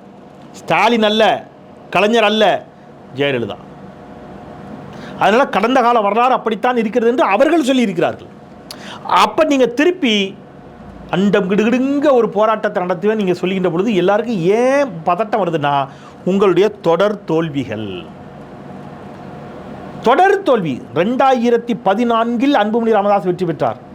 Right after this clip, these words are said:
ரெண்டாயிரத்தி பத்தொன்பதுல தோல்வி, இப்ப இருபத்தி நாலுல தோல்வி. இருபத்தி நாலுல அவர் நிக்கவே இல்ல, சௌமியா அன்புமணி அவர்களை நிறுத்தினார்கள், அவர் தோல்வி.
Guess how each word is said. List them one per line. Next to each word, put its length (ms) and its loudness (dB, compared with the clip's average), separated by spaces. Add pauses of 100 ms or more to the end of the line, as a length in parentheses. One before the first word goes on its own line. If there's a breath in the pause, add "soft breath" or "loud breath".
(840)
ரெண்டாயிரத்தி 420 2
பத்தொன்பதுல 460 0
தோல்வி, 440 0 (340)
இப்ப 180 0
இருபத்தி 380 0
நாலுல 220 2
தோல்வி. 460 -2 (140)
இருபத்தி 260 0
நாலுல 160 2
அவர் 80 0
நிக்கவே 380 0
இல்ல, 100 2 (520 loud breath)
சௌமியா 320 2
அன்புமணி 300 -2
அவர்களை 200 0
நிறுத்தினார்கள், 640 0 (340 loud breath)
அவர் 220 2
தோல்வி. 420 0